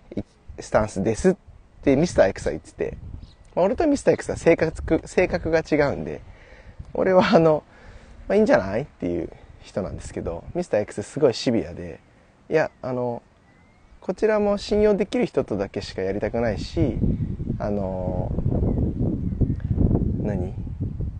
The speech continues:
まあ、スパイ、スパイかも、まず一つはスパイって本当にいるから、そういう、あの、崩す、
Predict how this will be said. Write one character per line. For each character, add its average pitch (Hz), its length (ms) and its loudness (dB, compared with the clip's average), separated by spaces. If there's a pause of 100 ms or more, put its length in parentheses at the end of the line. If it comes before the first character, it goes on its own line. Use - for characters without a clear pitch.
(200)
ま 120 100 -2
あ、 - 120 -4
ス - 80 -6
パ 226 140 10
イ、 165 120 4
ス - 140 2
パ 202 100 8
イ 180 80 6
か - 100 6
も、 - 60 4
ま 165 140 4
ず 135 80 2
一 - 160 0
つ - 60 0
は 220 80 2
ス - 100 -2
パ 135 120 10
イ 117 40 6
っ - 60 0 (580)
て - 60 -4
本 127 160 0
当 131 80 4
に 117 100 4
い 120 40 2
る 117 60 0
か 104 120 -2
ら、 - 140 -10
そ 95 160 -2
う 90 40 -2
い 87 140 -4
う、 - 100 -12 (680)
あ - 60 -14
の、 80 240 -14 (600)
崩 123 260 4
す、 - 160 -14